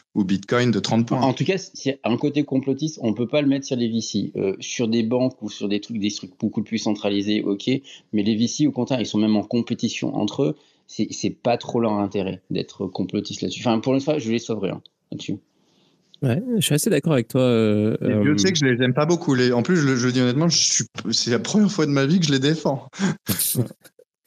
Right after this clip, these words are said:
Speaker 3: Ouais, mais je pense, Laurent, c'est, euh, ça, t'as, t'as complètement raison. En fait, c'est, c'est un, ça doit être une sorte de, de, d'effet domino. Euh, les mecs se parlent. En fait, euh, il y en a un qui dit, euh, genre, moi,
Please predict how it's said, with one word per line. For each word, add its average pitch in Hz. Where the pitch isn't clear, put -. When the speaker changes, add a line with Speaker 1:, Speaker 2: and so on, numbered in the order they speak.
Speaker 3:
Ouais, 135
mais 107
je -
pense, 139
Laurent, 123
c'est, 104
euh, 98
ça, -
t'as, -
t'as 110
complètement 98
raison. 120
En 110
fait, -
c'est, 98
c'est 110
un, 104
ça -
doit 113
être 120
une 123
sorte 120
de, 107
de, 101
d'effet 101
domino. 113
Euh, 101
les 104
mecs 107
se -
parlent. 160
En 104
fait, -
euh, 101
il 101
y 101
en 104
a 110
un 120
qui -
dit, 117
euh, 101
genre, 101
moi, 104